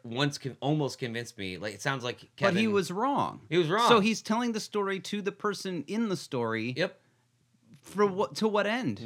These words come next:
Speaker 1: No, it was, come on, Dan Simmons.
Speaker 2: I
Speaker 1: I
Speaker 2: mean
Speaker 1: hope it was whoever fucking, like, fully went and did it, like, fucked it up. 'Cause I, I just don't think, from reading Hyperion, I don't think Dan Simmons could,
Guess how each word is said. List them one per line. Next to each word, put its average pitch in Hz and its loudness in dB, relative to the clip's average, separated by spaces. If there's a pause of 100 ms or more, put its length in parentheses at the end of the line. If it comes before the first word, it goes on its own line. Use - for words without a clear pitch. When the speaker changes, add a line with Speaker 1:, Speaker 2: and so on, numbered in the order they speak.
Speaker 1:
No, 104 -2 (100)
it 120 -2
was, 110 -8 (160)
come 160 -6
on, 120 0
Dan 98 -4
Simmons. 87 -12 (720)
Speaker 2:
I 143 4
Speaker 1:
I 151 6
Speaker 2:
mean 170 6
Speaker 1:
hope 190 6
it 202 6
was 160 -2
whoever 131 -2 (120)
fucking, 117 -6
like, 98 -6 (180)
fully 117 -6
went 98 -6
and 92 -8
did 90 -8
it, 87 -10 (280)
like, 90 -12
fucked - -12
it 87 -12
up. 82 -12
'Cause 107 -12
I, 131 -2
I 139 -2
just 143 -4
don't 120 -8
think, 101 -8 (300)
from 143 -2
reading 185 0
Hyperion, 113 -2
I 113 -4
don't 123 -6
think 101 -8
Dan 95 -8
Simmons 85 -12
could, 95 -14